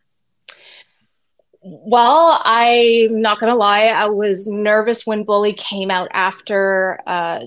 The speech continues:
Josh's match with Eddie Edwards. I, I was nervous, of course, because Bully is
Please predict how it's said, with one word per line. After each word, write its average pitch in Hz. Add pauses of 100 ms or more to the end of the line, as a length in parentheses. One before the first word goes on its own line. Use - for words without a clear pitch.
Josh's 185
match 175
with 170
Eddie 190
Edwards. 180 (800)
I, 202 (100)
I 240
was 320
nervous, 480
of 233
course, 392
because 226 (640)
Bully 247 (140)
is 226